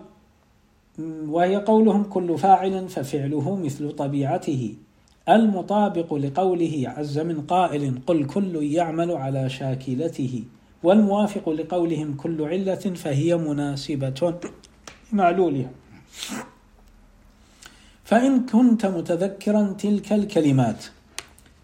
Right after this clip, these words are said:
قوله كل علة فهي مناسبة لا بأس بها في الجملة،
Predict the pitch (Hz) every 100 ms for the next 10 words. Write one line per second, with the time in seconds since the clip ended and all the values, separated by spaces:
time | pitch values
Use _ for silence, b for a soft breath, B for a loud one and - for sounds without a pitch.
0 | _ - 254 311 262 254 247 247 214 185
1 | 254 233 220 202 190 202 190 196 190 180
2 | 165 196 214 320 302 202 175 214 202 190
3 | 233 233 - 226 165 185 143 127 131